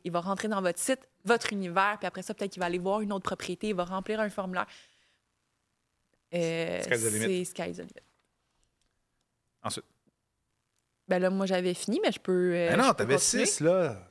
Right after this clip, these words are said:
Speaker 2: T'étais à vingt
Speaker 1: <laughs>
Speaker 2: pages, toi aussi, non ?
Speaker 1: Non.
Speaker 2: <laughs>
Speaker 1: Non,
Speaker 2: Ah non,
Speaker 1: j'ai
Speaker 2: ça,
Speaker 1: dit tous
Speaker 2: ok,
Speaker 1: mes
Speaker 2: c'est
Speaker 1: points,
Speaker 2: bon.
Speaker 1: mais je
Speaker 2: Oui,
Speaker 1: peux
Speaker 2: excuse.
Speaker 1: continuer avec les
Speaker 2: Non, non,
Speaker 1: tiens,
Speaker 2: mais t'avais
Speaker 1: si.
Speaker 2: celle-là. C'est pas grave, on va
Speaker 1: C'est pas grave,
Speaker 2: s'obstiner.
Speaker 1: vas-y.
Speaker 2: Euh,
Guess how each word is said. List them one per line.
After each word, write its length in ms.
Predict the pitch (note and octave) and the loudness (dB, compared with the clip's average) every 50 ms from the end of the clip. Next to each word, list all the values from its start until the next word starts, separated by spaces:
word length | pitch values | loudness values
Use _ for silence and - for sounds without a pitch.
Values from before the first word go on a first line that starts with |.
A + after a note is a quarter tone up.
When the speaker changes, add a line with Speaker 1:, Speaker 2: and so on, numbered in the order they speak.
| _ _ - | _ _ -16
Speaker 2:
T'étais 200 | G#2 G2 - A#2+ | -10 -4 -4 -2
à 60 | B2 | -2
vingt 300 | C#3+ E3 F#3+ F3+ D#3 - | 0 0 0 0 -2 -2
Speaker 1:
<laughs> 40 | - | 0
Speaker 2:
pages, 340 | - G3 A3 G#3+ E3 B2+ - | 0 2 2 2 0 0 -2
toi 120 | - A#2+ | -2 -2
aussi, 240 | A2 A2 - - E3 | 0 0 0 -2 -2
non ? 200 | D#3+ C3+ G#2 A#2 | -6 -8 -4 -2
Speaker 1:
Non. 80 | A#2 B2 - | -2 0 0
Speaker 2:
<laughs> 40 | - A4 - - - - - - - - - - - - - - - - G#3 F#3+ | 2 2 2 0 2 0 -2 -2 -2 -4 -6 -6 -4 -2 -2 -2 0 0 0 2
Speaker 1:
Non, 80 | - B4+ | 4 6
Speaker 2:
Ah 140 | - - D4 | 6 6 6
non, 100 | E4 D#4+ | 6 4
Speaker 1:
j'ai 60 | D#4 | 6
Speaker 2:
ça, 100 | B3 - | 6 6
Speaker 1:
dit 60 | G#4+ A4+ G#4+ - | 6 6 4 4
tous 140 | G#4 G4+ C4+ | 2 4 4
Speaker 2:
ok, 60 | - | 4
Speaker 1:
mes 160 | D#4+ C#4+ C4+ | 4 2 2
Speaker 2:
c'est 120 | - - F4+ | 2 4 4
Speaker 1:
points, 140 | F#4 F4 | 4 4
Speaker 2:
bon. 40 | C#4+ A3+ | 4 4
Speaker 1:
mais 120 | A3+ A3+ | 4 4
je 40 | - | 6
Speaker 2:
Oui, 80 | D3+ | 6
Speaker 1:
peux 60 | - - | 6 6
Speaker 2:
excuse. 140 | - - D3 | 4 4 2
Speaker 1:
continuer 200 | - - F4+ F4+ | 2 0 0 2
avec 200 | C#4 A3+ - - | 2 0 0 0
les 80 | G3+ | 0
Speaker 2:
Non, 80 | C3 F3 | 2 2
non, 40 | A#3+ | 2
Speaker 1:
tiens, 140 | E4 F4 F4+ D4 | 2 2 0 0
Speaker 2:
mais 80 | D3 | 0
t'avais 240 | - - B2+ F3+ G#3+ | 2 2 2 2 2
Speaker 1:
si. 60 | - | 0
Speaker 2:
celle-là. 280 | C#4 C#4+ D4 D4 D#4+ - - | 0 -2 -2 -4 -4 -6 -8
C'est 80 | - | -8
pas 100 | - F2 | -6 -6
grave, 100 | D2 C2+ D#2 | -6 -4 -4
on 40 | F#2+ | -2
va 60 | F#2+ | 0
Speaker 1:
C'est 140 | F#2+ - B2 | 2 4 4
pas 60 | - F3 E3+ E3+ | 4 4 2 2
grave, 80 | G#2+ | 2
Speaker 2:
s'obstiner. 260 | C3+ F3+ F3+ F3 G3 | 0 -2 -2 -4 -6
Speaker 1:
vas-y. 20 | A3 - - - - | -8 -10 -4 0 2
Speaker 2:
Euh, 520 | A#2+ B2+ C3 C#3 C#3+ C#3+ C#3+ C#3+ C#3+ C#3+ | 4 4 4 4 4 4 4 4 4 2